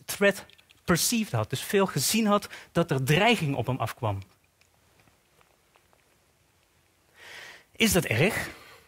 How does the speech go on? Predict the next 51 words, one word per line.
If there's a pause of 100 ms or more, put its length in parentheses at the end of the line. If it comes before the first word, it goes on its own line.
(340)
dat
je
zo'n
reactieve
amygdala
hebt? (500)
Kan
dat
tot
schade
leiden
als
je
daar
blijft
hangen,
dat
je
niet
terugkomt
naar
baseline? (1700)
Kan
dat
afgezet
worden? (140)
Of
kan
dat
uitgezet
worden?
Of
afgetraind
worden?
Dat
is
een
vraag
die
we
hadden. (560)
We
hebben
dit
vaak
gezien
bij
P
T
S
D-casus.